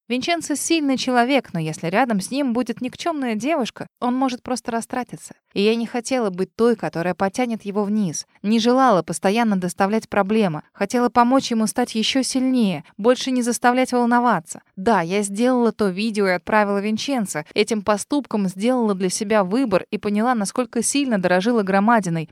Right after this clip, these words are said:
Но для любимого человека недостаточно умереть. Для него нужно жить.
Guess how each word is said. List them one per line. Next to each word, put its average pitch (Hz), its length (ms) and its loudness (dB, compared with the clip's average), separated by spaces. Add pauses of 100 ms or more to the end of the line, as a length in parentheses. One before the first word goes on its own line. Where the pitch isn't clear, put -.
Но 226 80 2
для 233 140 0
любимого 254 500 2
человека 254 480 0
недостаточно 240 760 0
умереть. 202 680 -2 (220)
Для 214 140 2
него 226 300 4
нужно 190 440 -2 (140)
жить. 190 560 -8